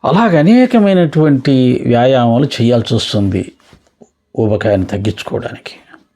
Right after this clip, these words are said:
కాబట్టి ఏదైనా కొద్దిగా ఉన్నప్పుడే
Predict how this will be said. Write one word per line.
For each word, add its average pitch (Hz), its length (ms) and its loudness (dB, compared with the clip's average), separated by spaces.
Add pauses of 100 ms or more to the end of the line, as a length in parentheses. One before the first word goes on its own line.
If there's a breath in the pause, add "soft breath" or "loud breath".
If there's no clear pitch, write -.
(1000 loud breath)
కాబట్టి 156 180 2
ఏదైనా 208 840 2 (1000)
కొద్దిగా 180 580 2
ఉన్నప్పుడే 156 720 0